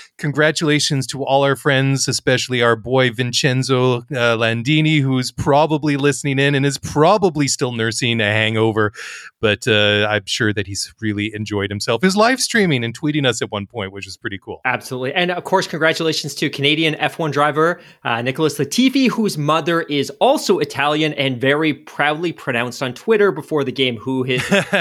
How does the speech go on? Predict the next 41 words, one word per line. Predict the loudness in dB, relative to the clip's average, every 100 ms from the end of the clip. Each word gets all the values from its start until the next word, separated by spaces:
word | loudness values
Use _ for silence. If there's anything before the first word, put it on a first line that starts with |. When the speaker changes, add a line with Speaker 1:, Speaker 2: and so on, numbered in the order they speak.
| 0
Speaker 2:
who | 2 2 2
his | 2
allegiances | 2 0 0 -2 -2 0
obviously, | 2 2 -2 0 0
uh, | 0
were | 0 0
aligned | 2 0 0
with | -4
it | -8
going | -4 -4
into | -4 -4
that | -2 -2
title. | -2 -2 -4 -8 -20 -8
Now, | -2 0
Speaker 1:
You, | 2 2
Speaker 2:
I |
Speaker 1:
you | 2 0
Speaker 2:
think | 0
Speaker 1:
think | 2 0 -2 -8
a | -6
guy | -4 0 2
Speaker 2:
Yeah. | 2
Speaker 1:
coming | 0 -2 -2
from | 0 -2
Toronto, | -2 -2 2 2 2 2 2
like, | 2 -2 -2
uh, | -6 -6
it, | -6 -4
there's | 0 0
gotta | 2 2 2
be | 0 -2
some, | -2 -2 0 0 0 0
like, | -2 0
not | -2 -2
overgeneralizing, | 0 -2 -2 -2 -2 -2 0 0 0 -2 -2
uh, | -2
by, | 0 0
by | 0 0
any | 0
means, | -2 -4 -2
but | -2 -2